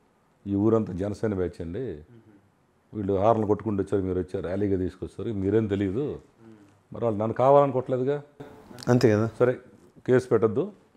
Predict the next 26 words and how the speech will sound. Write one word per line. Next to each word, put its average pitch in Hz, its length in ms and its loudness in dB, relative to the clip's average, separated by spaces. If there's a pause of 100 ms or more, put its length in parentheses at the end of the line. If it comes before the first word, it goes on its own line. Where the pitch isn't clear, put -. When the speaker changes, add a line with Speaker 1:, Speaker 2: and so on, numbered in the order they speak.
(160)
Speaker 1:
అన్న. 76 180 -12 (920)
తెల్లారి 123 280 6
ఈ 120 40 4
లోపు 120 260 2
ఆ 110 180 8
పెద్ద 107 240 -2
మనుషులు 107 340 -2
అందరూ 101 180 -2
చేరి 98 480 -4 (760)
ఒక 98 220 -8 (800)
ప్రముఖ 101 240 -4
నాయకుడి 98 400 -2
ద్వారా, 95 280 -4
వైసీపీ 90 420 -8
నాయకుడు 87 280 -10
నాకు 127 200 -8
ఫోన్ 104 220 -10
చేశారు, - 260 -18 (720)
"ఏంటి 101 120 -6
మీరు 90 100 -4
కేసు 104 280 -2
పెట్టద్దు, 101 460 -4
మీ 104 160 -6
కెమెరాలు 98 420 -2
పగిలినాయంట 82 480 -10
కదా, 107 200 -10